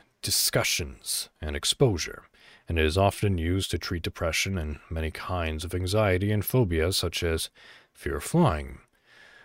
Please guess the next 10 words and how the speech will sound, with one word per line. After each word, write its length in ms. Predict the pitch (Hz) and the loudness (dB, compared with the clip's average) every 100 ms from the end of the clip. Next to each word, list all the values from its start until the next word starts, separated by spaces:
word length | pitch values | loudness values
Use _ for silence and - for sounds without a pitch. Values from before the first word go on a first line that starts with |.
| _ | _
Doctors 440 | - 139 - 143 - | 0 2 6 6 6
Fuhrer 500 | - 143 139 135 120 | 8 10 12 10 8
and 240 | 117 98 | 4 4
Walker 640 | 101 104 - 95 87 104 113 _ _ _ _ _ _ _ - | 6 6 4 4 4 4 -2 _ _ _ _ _ _ _ -8
advise 680 | 107 95 110 113 113 113 107 - | -6 0 4 6 6 4 2 -2
a 100 | 107 | -2
six-step 840 | - - 151 - - - 123 113 - | 0 2 2 4 2 4 2 2 -4
cognitive 920 | - 135 135 131 113 117 110 107 - - _ _ _ _ | -2 2 4 4 2 4 4 2 -2 -20 _ _ _ _
behavioral 680 | - 82 107 110 110 104 101 | -2 2 2 4 4 4 4
intervention 800 | 87 87 98 87 76 - 80 76 | 0 -2 -2 0 -2 -2 -4 -6